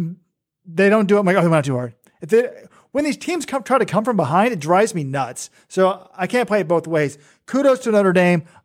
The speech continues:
I believed in the vision. I picked you to win it. I was all in. I was wrong. But one K in, I'm like, "Wow, they're gonna stomp 'em."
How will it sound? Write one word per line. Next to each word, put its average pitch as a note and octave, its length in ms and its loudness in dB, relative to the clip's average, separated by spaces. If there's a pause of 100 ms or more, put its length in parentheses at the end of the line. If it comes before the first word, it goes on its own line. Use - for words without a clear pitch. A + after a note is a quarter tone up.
I G3 180 4
believed B3 380 0
in A#3+ 100 -4
the A3 60 0
vision. G#3+ 480 0 (100)
I F3+ 140 -2
picked G3 300 -4
you A3+ 80 -6
to A3+ 60 4
win A3 200 0
it. G#3 180 -2 (180)
I E3+ 140 -8
was F#3 140 -4
all G3 240 2
in. F#3+ 320 0 (380)
I F3+ 120 -6
was E3 180 -4
wrong. F3 400 2
But E3+ 100 -2
one G#3 220 0
K F#3 200 0
in, F3+ 100 0
I'm E3+ 60 -2
like, D#3 160 -8 (300)
"Wow, F#3+ 180 2
they're E3+ 140 0
gonna D3+ 120 0
stomp D#3 400 0
'em." B2+ 200 -4